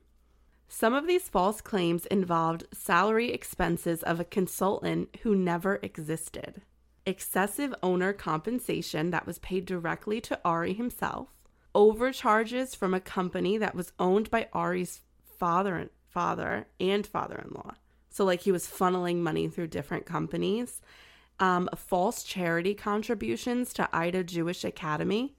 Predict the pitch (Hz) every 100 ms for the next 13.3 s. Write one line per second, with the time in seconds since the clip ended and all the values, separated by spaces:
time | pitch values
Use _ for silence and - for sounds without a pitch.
0 | _ _ _ _ _ - 240 233 262 -
1 | 233 220 233 190 170 180 208 - 196 175
2 | 180 175 170 190 214 180 175 - - 185
3 | 190 196 170 165 185 - 175 170 - -
4 | 160 156 220 254 - 190 170 165 165 170
5 | 185 165 165 160 165 - - - - 190
6 | 156 165 165 160 - 170 175 170 170 156
7 | - 180 170 - 160 160 175 254 - -
8 | - - - _ 202 202 190 196 196 220
9 | 214 - 196 170 175 - - - 175 175
10 | 165 165 160 160 165 160 165 160 - 160
11 | 156 151 - - 156 180 165 170 156 156
12 | 156 - - - - - 170 - - -
13 | - - -